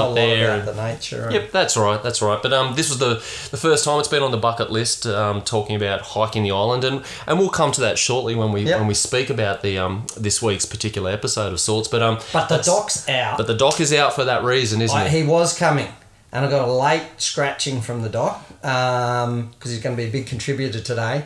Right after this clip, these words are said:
Speaker 1: Absolutely.
Speaker 2: Said, "Yeah, legs still too sore, um, not recovered enough to get to the, get to the studio."
Speaker 1: Yeah.
Speaker 2: Sorry.
Speaker 1: So
Speaker 2: I'm out.
Speaker 1: special shouts out to you, Doc. Um, we really respect the fact that you, uh,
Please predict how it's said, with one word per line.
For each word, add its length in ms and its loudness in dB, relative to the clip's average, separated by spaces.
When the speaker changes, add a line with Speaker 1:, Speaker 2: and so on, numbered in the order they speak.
Speaker 1:
Absolutely. 540 0
Speaker 2:
Said, 280 -2
"Yeah, 220 0
legs 360 0
still 380 -2
too 260 0
sore, 760 2
um, 640 0
not 220 -2
recovered 480 -4
enough 360 -4
to 480 -4
get 220 -8
to 120 -8
the, 420 -4
get 180 -10
to 80 -8
the 60 -8
studio." 480 -4
Speaker 1:
Yeah. 260 2
Speaker 2:
Sorry. 120 -2
Speaker 1:
So 100 4
Speaker 2:
I'm 40 6
out. 40 2
Speaker 1:
special 320 4
shouts 360 4
out 180 4
to 80 0
you, 100 4
Doc. 320 4
Um, 260 4
we 120 0
really 240 2
respect 360 0
the 60 -2
fact 300 0
that 160 -4
you, 120 2
uh, 140 2